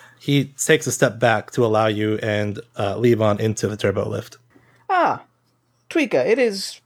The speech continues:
Speaker 2: what a wonderful, what a, what a day we're having, eh?
Speaker 1: Is it? Is it really a day we're having? I thought it was a night we're having.
Speaker 2: Day, night. The fun goes on for days, right?
Speaker 1: Just, just shut up, Bam.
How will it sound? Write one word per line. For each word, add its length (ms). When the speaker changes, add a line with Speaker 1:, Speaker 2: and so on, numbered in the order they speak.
Speaker 2:
what 140
a 40
wonderful, 360
what 160
a, 240
what 180
a 60
day 320
we're 160
having, 420
eh? 280
Speaker 1:
Is 240
it? 220
Is 160
it 140
really 300
a 60
day 260
we're 120
having? 460
I 120
thought 240
it 20
was 140
a 60
night 200
we're 140
having. 400
Speaker 2:
Day, 460
night. 460
The 100
fun 420
goes 280
on 280
for 120
days, 540
right? 420
Speaker 1:
Just, 220
just 200
shut 280
up, 180
Bam. 380